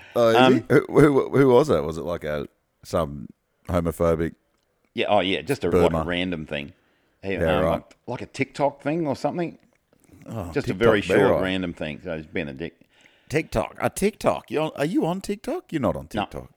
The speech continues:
Speaker 2: I don't
Speaker 1: You can
Speaker 2: do
Speaker 1: hardly
Speaker 2: TikTok.
Speaker 1: work Instagram.
Speaker 2: I want the Chinese stealing my stuff.
Speaker 1: Yeah, true. That's true. What are you? <laughs> What are they gonna steal there? Right? What are they? <laughs>
Speaker 2: I got
Speaker 1: I love
Speaker 2: stuff.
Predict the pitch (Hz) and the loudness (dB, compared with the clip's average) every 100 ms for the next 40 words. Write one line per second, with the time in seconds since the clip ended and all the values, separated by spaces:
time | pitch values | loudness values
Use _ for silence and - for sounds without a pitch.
0 | - 101 87 101 87 90 82 76 92 101 | -8 -6 -4 -2 -2 -2 -4 -6 -8 -10
1 | - 90 69 55 - _ _ _ - 107 | -10 -10 -10 -12 -18 _ _ _ -8 -8
2 | - - _ - 101 95 95 - 95 95 | -8 -16 _ -4 -2 -2 -4 -4 -2 -2
3 | 90 85 _ _ _ _ _ _ - - | -4 -6 _ _ _ _ _ _ -14 -8
4 | 107 - - _ _ _ - 92 87 - | -8 -8 -20 _ _ _ -14 -6 -4 -6
5 | - - _ _ _ _ - 95 92 82 | -10 -20 _ _ _ _ -10 -2 -2 -2
6 | - 90 - 98 87 80 - - 107 117 | -4 -8 -6 -4 -4 -4 -12 -20 -4 -4
7 | 104 117 - - - 135 120 113 98 - | -2 -2 -2 -2 -2 0 0 -2 -6 -8
8 | 107 101 98 78 78 - 101 101 - - | -8 -4 -4 -2 -2 -2 -4 -4 -6 -12
9 | - - - 143 156 156 - - 151 139 | -10 -10 -2 2 6 6 4 -10 -12 -10
10 | 104 | -12